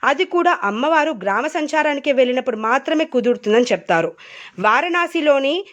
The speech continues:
దశాశ్వమేధ ఘాటుకు ఎడం వైపున ఉంటుంది ఈ వారాహి అమ్మవారి ఆలయం. ఈ వారాహి దేవి కవచ పారాయణం చేస్తే ఎంతటి కష్టసాధ్యమైన పనులైనా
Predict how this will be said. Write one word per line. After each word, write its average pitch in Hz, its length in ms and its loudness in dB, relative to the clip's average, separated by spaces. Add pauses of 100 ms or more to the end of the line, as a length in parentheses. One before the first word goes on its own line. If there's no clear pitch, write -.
(180)
దశాశ్వమేధ 294 1080 2
ఘాటుకు 240 600 -2
ఎడం 247 340 0
వైపున 247 320 -2
ఉంటుంది 196 640 -2
ఈ 185 140 0
వారాహి 262 540 0
అమ్మవారి 190 440 -4
ఆలయం. 165 280 -8 (460)
ఈ 262 160 2
వారాహి 294 540 2
దేవి 302 300 -4
కవచ 269 400 0
పారాయణం 294 460 2 (100)
చేస్తే 277 300 2
ఎంతటి 262 480 0
కష్టసాధ్యమైన 269 920 0
పనులైనా 226 640 0